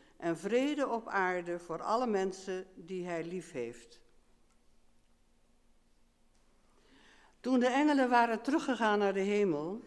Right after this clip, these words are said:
zeiden de herders tegen elkaar: "Laten we naar Bethlehem gaan,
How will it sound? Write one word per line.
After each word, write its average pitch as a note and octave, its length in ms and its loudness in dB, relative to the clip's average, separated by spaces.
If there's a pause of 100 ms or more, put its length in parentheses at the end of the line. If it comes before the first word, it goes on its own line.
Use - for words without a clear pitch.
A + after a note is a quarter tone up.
(400)
zeiden G#3 460 0
de G3 80 2
herders G3 420 0
tegen F#3 340 -2
elkaar: D#3 580 -6 (760)
"Laten B3+ 340 0
we G#3+ 80 2
naar G3+ 180 2
Bethlehem A#3 480 -2
gaan, B2+ 480 -8